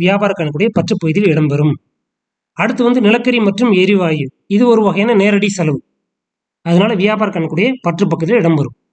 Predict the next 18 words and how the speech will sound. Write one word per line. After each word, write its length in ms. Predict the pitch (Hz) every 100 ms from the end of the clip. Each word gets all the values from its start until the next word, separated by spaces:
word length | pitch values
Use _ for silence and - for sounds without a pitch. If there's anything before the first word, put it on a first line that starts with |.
| _ _ -
அடுத்து 280 | 226 247 214
உள்துக்கு 380 | 269 262 277 262 202
கூலி, 200 | 202 202 190 139 - -
இதுவும் 240 | 202 269 262
ஒரு 100 | 208 185
நேரடி 240 | 196 202 196
செலவு, 220 | 175 175 226
வியாபார 260 | 185 190 196
கணக்குடைய 300 | 165 156 190 262
பற்று 180 | 185 202 170
பக்கம் 200 | 208 185
இடம்பெறும். 340 | 160 143 117 _ _ _ _ _ _
அடுத்ததாக 520 | 165 226 240 226 190 262 226
இறுதி 200 | 269 269
சரக்கிருப்பு 420 | - 196 202 196 180
கொடுத்துருக்காங்க. 500 | 175 170 165 160 247 269 180
இது 100 | 170 170
எப்பவுமே 440 | 202 185 180 226